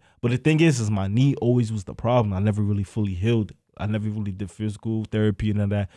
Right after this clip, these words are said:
Because the thing is, like, my mom's, my mother was like,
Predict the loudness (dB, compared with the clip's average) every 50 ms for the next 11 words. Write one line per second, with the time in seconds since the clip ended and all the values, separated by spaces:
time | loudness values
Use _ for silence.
0 | _ -4 -4 2 2 2 2 2 -2 0 2 4 6 6 6 6 6 2 -2 -6
1 | -2 0 0 0 0 _ _ _ _ _ _ _ _ _ -2 0 2 2 4 4
2 | 6 6 6 4 4 2 -2 _ -20 _ _ _ _ _ _ _ _ _ _ _
3 | _ _ _ _ _ _ _ 0 2 4 6 6 6 6 6 4 4 4 4 4
4 | 4 4 4 4 2 0